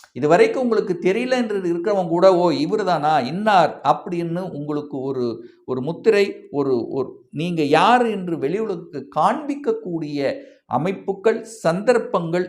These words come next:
இந்த காலகட்டம் நிச்சயமாக உங்களுக்கு உண்டுன்னு சொல்லுவேன். அதே சமயத்தில் நல்ல நண்பர்கள் உங்களுக்கு கிடைக்கப் பெறுவார்கள். ஒரு படிக்கிற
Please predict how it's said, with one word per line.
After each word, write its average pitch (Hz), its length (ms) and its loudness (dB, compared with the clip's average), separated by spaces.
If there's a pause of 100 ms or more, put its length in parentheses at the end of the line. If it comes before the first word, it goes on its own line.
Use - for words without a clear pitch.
இந்த 139 320 -6
காலகட்டம் 170 600 0 (100)
நிச்சயமாக 147 1120 -8
உங்களுக்கு 123 540 -12 (280)
உண்டுன்னு 185 560 -6
சொல்லுவேன். 110 360 -8 (360)
அதே 247 280 2
சமயத்தில் 214 600 -2
நல்ல 214 580 2
நண்பர்கள் 226 920 4
உங்களுக்கு 170 520 -2
கிடைக்கப் 156 500 -6
பெறுவார்கள். 123 600 0 (800)
ஒரு 139 240 -4
படிக்கிற 185 320 2